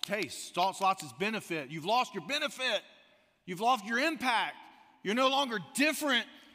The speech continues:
and separate and providing. Now you're just like everything else, and you've lost it, and it's not useful.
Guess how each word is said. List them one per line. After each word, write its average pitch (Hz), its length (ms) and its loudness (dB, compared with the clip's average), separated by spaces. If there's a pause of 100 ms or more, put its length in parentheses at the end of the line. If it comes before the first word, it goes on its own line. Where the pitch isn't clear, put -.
(120)
and 196 100 -4
separate 226 680 2 (300)
and 190 140 -2
providing. 196 840 0 (240)
Now 254 240 2
you're 233 140 -2
just - 260 0
like 220 220 2
everything 202 480 0
else, 196 220 4
and 175 140 -4
you've 180 140 -2
lost 143 520 2
it, 190 140 -2
and 160 160 -4
it's 170 160 -6
not 220 240 -2
useful. 202 560 -4